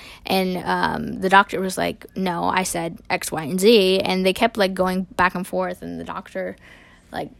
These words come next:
called her out and was like, "Do you even know, like, what you're talking about?" And I think that's very funny. It's very, um, telling of the current status of the case. But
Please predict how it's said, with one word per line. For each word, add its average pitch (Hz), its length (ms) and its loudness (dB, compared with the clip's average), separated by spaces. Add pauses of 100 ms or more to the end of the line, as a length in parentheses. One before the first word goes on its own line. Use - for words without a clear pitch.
(140)
called 185 260 0
her 185 80 4
out 196 200 6
and 185 80 -4
was 185 140 -4
like, 170 280 -8
"Do 185 100 -6
you 208 80 0
even 247 220 2
know, 190 200 0
like, 190 220 -4
what 170 260 -6
you're 80 240 -6
talking - 380 -8
about?" 220 420 0
And - 100 -6
I 185 100 -4
think 190 220 -6
that's - 520 -6 (640)
very 180 720 0 (260)
funny. - 500 -2
It's - 100 -14
very, 185 640 -2
um, 82 460 -8 (2250)
telling 196 560 2
of 185 420 -4
the 190 80 -4
current 180 300 -8 (220)
status 175 640 -4
of 175 400 -6
the 185 80 -6
case. 180 460 -4 (340)
But 196 500 8